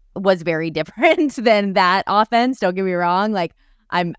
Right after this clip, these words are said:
I know what I'm saying here, and we can't anticipate that there's gonna be another stud like Maserati Marvin, but,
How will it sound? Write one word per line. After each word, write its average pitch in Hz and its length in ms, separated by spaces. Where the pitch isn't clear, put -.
I 170 260
know 180 240
what 190 160
I'm 180 140
saying 185 420
here, 226 260
and 190 140
we 175 80
can't 175 280
anticipate 175 720
that 175 60
there's 170 140
gonna 165 120
be 160 80
another 160 320
stud 180 360
like 165 180
Maserati 208 840
Marvin, 190 800
but, 214 520